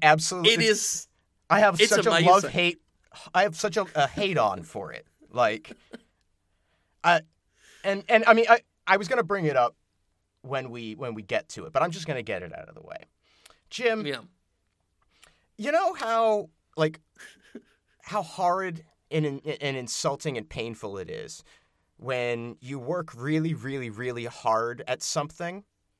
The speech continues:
Speaker 1: like, and, and
Speaker 2: Mm-hmm.
Speaker 1: it's, and you find it difficult and challenging, but rewarding when, when you can do it well.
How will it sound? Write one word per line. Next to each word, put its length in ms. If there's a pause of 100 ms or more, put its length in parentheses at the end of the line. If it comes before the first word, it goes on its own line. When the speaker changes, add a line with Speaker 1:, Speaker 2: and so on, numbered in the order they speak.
(440)
Speaker 1:
like, 280
and, 220
and 120
Speaker 2:
Mm-hmm. 100
Speaker 1:
it's, 100
and 140
you 60
find 280
it 140
difficult 520
and 120
challenging, 840
but 200
rewarding 720
when, 320
when 200
you 100
can 160
do 260
it 120 (200)
well. 440